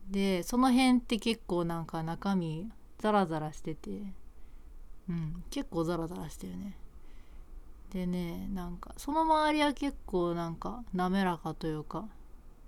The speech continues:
むにゃむにゃしてるんだけど、結構ね、なんかね、指入れてるだけでも結構グッてなるから、もしかしたら結構狭いのかなって感じはする。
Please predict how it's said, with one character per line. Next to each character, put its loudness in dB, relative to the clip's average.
む 4
に 8
ゃ 2
む 0
に -2
ゃ -2
し -10
て -2
る 0
ん -2
だ -4
け -4
ど、 -4
結 0
構 6
ね、 2
な 2
ん -4
か -2
ね、 -2
指 4
入 6
れ 10
て 4
る 6
だ 6
け 4
で 4
も 0
結 -2
構 0
グ 2
ッ 4
て -2
な 0
る 0
か -4
ら、 -2
も 2
し -2
か 4
し -2
た -2
ら 0
結 -4
構 -2
狭 2
い 0
の -4
か -6
な -6
っ -8
て -8
感 -6
じ -4
は -2
す -8
る。 -8